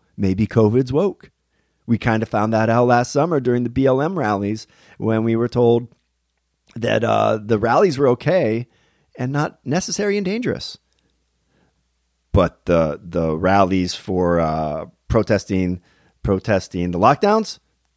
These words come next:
very dangerous. And, and then, uh, on with that, you know, you have a new poll that just came out. I, I think it was a Gallup poll, maybe. I'm, I'm not really sure, honestly. Don't quote me on that. But a, a poll, I saw it, and it showed that vaccinated people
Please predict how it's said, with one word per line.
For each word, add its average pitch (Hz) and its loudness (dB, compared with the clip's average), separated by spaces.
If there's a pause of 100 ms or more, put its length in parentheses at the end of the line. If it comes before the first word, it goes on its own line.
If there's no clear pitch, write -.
very - -10
dangerous. - -18 (1300)
And, 156 2
and 151 0
then, 185 0
uh, 95 -12
on 190 2
with 185 -2
that, 127 2
you 151 -2
know, 147 0
you 139 4
have 123 4
a 127 2
new 190 2
poll 254 2
that 151 0
just 98 -6
came 87 -4
out. 82 -6 (260)
I, 95 -2
I 104 -6
think 147 -6
it 143 -4
was 107 -4
a 95 -2
Gallup 104 2
poll, 117 2
maybe. 101 0
I'm, 98 -4
I'm 104 -6
not 110 -2
really 92 -6
sure, 78 -12
honestly. 85 -12 (120)
Don't 85 -4
quote 71 -8
me 76 -10
on 73 -8
that. 76 -8
But 92 -2
a, 98 -8
a - -2
poll, 143 2 (200)
I 117 -8
saw 135 4
it, 131 -2 (420)
and 120 -2
it 110 -4
showed 139 2
that 117 -2
vaccinated 131 -2
people 95 -4